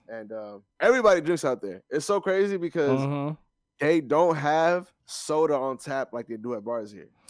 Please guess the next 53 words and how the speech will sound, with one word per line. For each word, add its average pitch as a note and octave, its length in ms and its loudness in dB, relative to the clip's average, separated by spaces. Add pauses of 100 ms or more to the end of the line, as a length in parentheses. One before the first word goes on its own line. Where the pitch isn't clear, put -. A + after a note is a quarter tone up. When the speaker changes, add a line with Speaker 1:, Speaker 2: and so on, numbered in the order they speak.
(200)
Speaker 2:
But A#2+ 120 -4
they C3 100 0
got C3+ 220 0
that E3+ 220 2
beer G#3 220 10
on F#3 180 8
tap, E3 300 4
dog. E3 500 6 (380)
Speaker 1:
Nigga, C#4+ 600 -2
Speaker 2:
<laughs> - 0 -
Speaker 1:
nigga. - 380 -12 (220)
You F3+ 60 0
know G#3+ 80 4
how G#3+ 160 8
over F#3 140 2
here, F#3 280 2
like, D#3+ 200 2
they, D3+ 160 -4 (200)
they, C#3+ 200 -4
you C#3 260 -2
are E3+ 80 4
at C#3 80 0
least F3 220 -4
gonna D#3 140 -8
have C#3+ 280 -8
Coke D3+ 280 -6
and A#2+ 100 -12
Sprite B2+ 280 -6
on A2+ 140 -12
tap. A2+ 360 -12
Speaker 2:
Yeah. C#3 360 2
Speaker 1:
At B2+ 160 -6
the B2+ 100 -10
very D3 280 -2
least, B2 240 -6
or A#2+ 100 -8
some D3+ 220 -8
kind A#2+ 200 -8
of A2+ 60 -12
soda, G2 260 -10
right? G#2+ 260 -8 (420)
Dog, C#3 340 4 (720)
they F3+ 260 2
give F3 240 -2
you, F#3 120 0
like, D#3 160 0
these C#3 160 -4
little, C#3+ 440 0
uh, A#2+ 180 -2
mini, D3 720 -6
like, B2 200 -6
little, B2+ 320 -6 (220)
uh, A2+ 120 -6